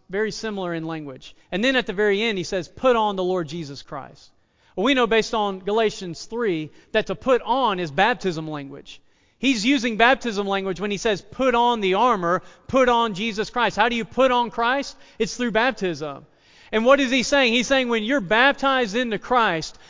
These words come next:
you are proclaiming your allegiance to King Jesus. You're saying, "I am changing sides. I am fighting with the King. I am going to the victor's side, and I am joining my King, my Savior, my Messiah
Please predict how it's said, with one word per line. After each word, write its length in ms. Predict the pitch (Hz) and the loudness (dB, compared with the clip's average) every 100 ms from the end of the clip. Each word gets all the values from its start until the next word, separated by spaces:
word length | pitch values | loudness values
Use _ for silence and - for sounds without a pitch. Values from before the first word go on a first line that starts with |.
| - | -12
you 220 | - 285 | 0 2
are 180 | 233 226 | 4 2
proclaiming 720 | - 202 - 233 269 294 277 | 2 -4 -2 0 0 2 -2
your 220 | 247 233 214 | 0 2 2
allegiance 640 | 190 247 254 175 175 - | 2 0 0 -2 -8 -10
to 100 | 180 | -14
King 340 | - 262 247 | -6 -4 -4
Jesus. 600 | 165 220 196 151 127 - - _ _ | -6 -6 -6 -8 -12 -16 -20 _ _
You're 160 | 220 247 | -4 0
saying, 320 | 262 254 214 | 2 0 0
"I 160 | 247 | 0
am 100 | 254 | 0
changing 520 | 202 240 247 214 220 185 | -2 -4 -4 -4 -6 -6
sides. 560 | 240 214 180 151 143 - - | -4 -4 -4 -4 -8 -16 -4
I 160 | 202 240 | 0 2
am 120 | 190 | 0
fighting 500 | - - 226 247 226 | -4 0 2 0 0
with 140 | 208 | -4
the 80 | 196 | -4
King. 500 | - 214 175 139 123 - _ - | -6 -4 -4 -8 -14 -20 _ -8
I 220 | - 226 | 2 2
am 100 | 220 | 4
going 260 | 196 240 226 | 2 2 0
to 100 | 220 | -4
the 100 | 185 | -6
victor's 500 | 151 233 233 208 175 | 2 2 4 -2 -2
side, 420 | - 165 143 135 - _ | -2 -2 -2 -6 -10 _
and 100 | 190 | 0
I 140 | 208 214 | 2 2
am 120 | 180 | -2
joining 540 | 175 214 233 214 196 - - _ | -4 -2 0 0 -4 -6 -18 _
my 260 | 170 196 233 | -2 0 0
King, 480 | - 214 185 170 156 - _ | -2 -2 -2 -2 -6 -14 _
my 200 | 175 202 | 0 0
Savior, 600 | 196 - 214 185 185 170 - - | 0 2 2 2 -2 -4 -6 -4
my 160 | 190 | -2
Messiah 640 | 196 170 214 202 180 165 | -2 -4 -4 0 0 -2